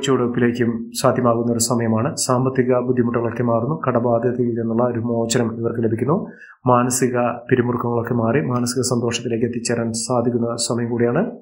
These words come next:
സഹോദരങ്ങൾ തമ്മിലുള്ള സ്നേഹബന്ധം ദൃഢമാകുന്ന ഒരു സമയം തന്നെയാണ്. തൊഴിൽപരമായിട്ടുള്ള പലവിധ ബുദ്ധിമുട്ടുകളൊക്കെ മാറുന്നു. ഐശ്വര്യപൂർണമായ അവസ്ഥകളൊക്കെ വന്നു ചേരാൻ സാധിക്കുന്ന ഒരു സമയമാണ്.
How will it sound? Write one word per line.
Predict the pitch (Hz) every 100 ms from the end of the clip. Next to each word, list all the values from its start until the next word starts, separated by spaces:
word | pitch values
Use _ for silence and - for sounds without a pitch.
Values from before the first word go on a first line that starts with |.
| - _ _
സഹോദരങ്ങൾ | - 156 139 135 131 123 123 120 123 - _ _ _
തമ്മിലുള്ള | 135 120 120 113 113
സ്നേഹബന്ധം | - 131 120 117 113 117 120 -
ദൃഢമാകുന്ന | 120 117 117 113 117
ഒരു | 117
സമയം | 110 127 113 113 113 - 120
തന്നെയാണ്. | 117 113 175 165
തൊഴിൽപരമായിട്ടുള്ള | 127 123 120 123 120 120 151 -
പലവിധ | 127 131 131
ബുദ്ധിമുട്ടുകളൊക്കെ | 123 120 131 117 120 113 113
മാറുന്നു. | 113 117 143 -
ഐശ്വര്യപൂർണമായ | 123 - 127 123 120 120 117
അവസ്ഥകളൊക്കെ | 117 110 120 107 -
വന്നു | 117 120
ചേരാൻ | 120 117 117
സാധിക്കുന്ന | - 120 117 117 113
ഒരു | 110 110 117
സമയമാണ്. | 131 120 113 117 180 -